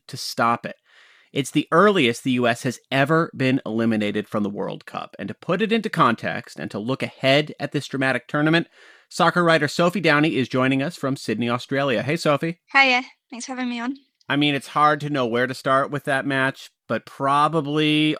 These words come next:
Speaker 1: all the missed penalty kicks on the U S side. I mean, what a hard finish for the U S squad.
Speaker 2: Yeah, it's really tough. And I think penalty kicks are always the worst, aren't they? They're just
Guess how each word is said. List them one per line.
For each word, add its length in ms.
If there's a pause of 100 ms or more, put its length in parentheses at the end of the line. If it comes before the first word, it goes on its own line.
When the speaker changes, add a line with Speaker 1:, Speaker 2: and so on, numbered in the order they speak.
Speaker 1:
all 240
the 100
missed 380
penalty 360
kicks 280
on 140
the 100
U 220
S 160
side. 480
I 40
mean, 200
what 760 (240)
a 80
hard 460
finish 420
for 120
the 120
U 160
S 160
squad. 520 (440)
Speaker 2:
Yeah, 220
it's 240
really 260
tough. 460
And 120
I 80
think 540 (160)
penalty 320
kicks 260
are 60
always 240
the 100
worst, 320
aren't 160
they? 140
They're 160
just 340